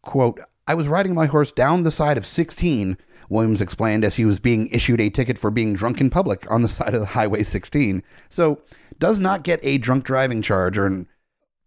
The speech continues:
was it D W I or, or any of that? It's, uh, he gets a drunk in public charge. Now, I wonder, I know there are rules as far as drunk in public that if you stay in your vehicle as a passenger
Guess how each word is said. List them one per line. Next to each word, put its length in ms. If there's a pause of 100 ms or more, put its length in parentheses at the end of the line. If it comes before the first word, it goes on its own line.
(100)
was 200
it 280
D 140
W 320
I 460
or, 400
or 100
any 160
of 60
that? 240
It's, 340
uh, 200
he 180
gets 240
a 100
drunk 320
in 160
public 380
charge. 480 (720)
Now, 160
I 80
wonder, 500
I 80
know 220
there 180
are 140
rules 320
as 100
far 140
as 100
drunk 220
in 100
public 320
that 140
if 160
you 180
stay 380
in 80
your 120
vehicle 360
as 80
a 60
passenger 760